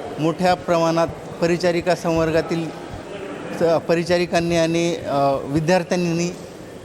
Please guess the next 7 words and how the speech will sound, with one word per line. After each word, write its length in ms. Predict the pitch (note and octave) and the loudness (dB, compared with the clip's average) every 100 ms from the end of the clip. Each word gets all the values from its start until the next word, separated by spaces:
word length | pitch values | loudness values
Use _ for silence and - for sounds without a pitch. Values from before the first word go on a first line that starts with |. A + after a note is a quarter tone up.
| - | -6
भाग 160 | C3 D3 | -2 0
घेतलेला 420 | D3 D3+ D#3+ D#3 | 0 0 0 2
आहे. 280 | D3 B2+ D#3+ - - - - D3+ - - - - - - - - - - - B4 - - - - - - - - - - | 2 0 -6 -10 -18 -20 -18 -18 -18 -18 -18 -18 -18 -18 -18 -18 -16 -16 -16 -16 -16 -12 -12 -12 -14 -16 -14 -14 -14 -4
हा 140 | E3 F#3 | 0 2
जागतिक 380 | E3+ E3+ - | 2 0 -2
परिचारिका 680 | F3 F3+ F3+ F3+ F3+ F3 F#3 | -2 0 0 2 0 2 -2
दिन 240 | E3 F3 | 0 -2